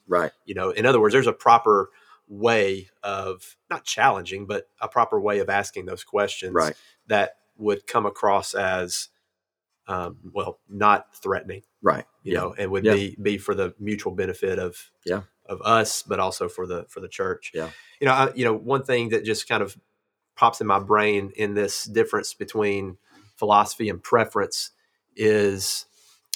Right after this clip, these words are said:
Speaker 2: um, is that, you know, from a, from a senior pastor, youth pastor relationship,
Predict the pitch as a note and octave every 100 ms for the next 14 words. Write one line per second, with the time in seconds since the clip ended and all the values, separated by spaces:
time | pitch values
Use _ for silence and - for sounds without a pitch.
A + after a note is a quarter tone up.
0 | - - G#2 G2 F#2 F2+ G2 _ _ _
1 | _ _ _ _ _ _ _ - - -
2 | _ _ _ - A#2+ A2 A#2+ A2 G2+ -
3 | - _ _ _ _ _ _ _ B2 A2
4 | C#3 A#2+ G#2+ G2+ - A2 G2+ G2 F#2+ F2+
5 | _ _ _ _ _ _ _ _ _ _
6 | _ _ _ _ _ _ _ _ _ -
7 | - D3 C3+ C3 A#2+ A2+ A#2 G2+ A2+ A#2+
8 | B2 A2 G#2 - G2+ G2 G2 _ _ _
9 | _ _ _ _ _ _ _ _ _ _
10 | _ _ _ A#2 A2 G#2+ G#2 G#2+ F#2 -
11 | F#2+ F2+